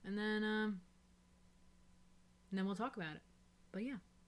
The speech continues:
Um, wow. We actually did a lot better on this one than we did the last one. We've talked a lot longer. I think it was in a bunch of s-, rambles, but that's the way that we work.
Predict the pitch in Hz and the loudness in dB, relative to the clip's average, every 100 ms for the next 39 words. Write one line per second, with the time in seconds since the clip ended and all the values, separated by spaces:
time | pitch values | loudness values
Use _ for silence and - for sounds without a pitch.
0 | - - - - - - - - - - | -20 -20 -20 -20 -20 -20 -20 -20 -20 -10
1 | 190 185 185 180 180 175 - - - - | -2 2 2 2 2 2 -2 -14 -20 -20
2 | - - 196 180 156 - - - - 208 | -20 4 8 8 6 -10 -16 -18 0 4
3 | 220 254 254 262 233 180 175 185 214 180 | 6 6 8 10 12 12 10 6 6 6
4 | 175 180 190 190 202 190 185 202 214 214 | 6 6 6 6 6 6 4 2 2 0
5 | 170 165 175 170 - 180 - 190 185 190 | 0 2 2 2 0 -2 0 -2 0 2
6 | 180 180 180 185 202 180 170 175 - 185 | 4 4 4 2 2 2 0 -2 2 2
7 | 180 175 175 175 180 175 175 - 175 170 | 4 4 6 6 6 6 6 6 2 2
8 | - - - - - - - - 202 208 | -2 -8 -14 -20 -20 -20 -20 -6 2 6
9 | 214 214 202 185 185 180 185 - 190 185 | 8 8 6 4 2 2 2 2 4 4
10 | 190 214 196 190 190 - | 4 4 6 6 4 -8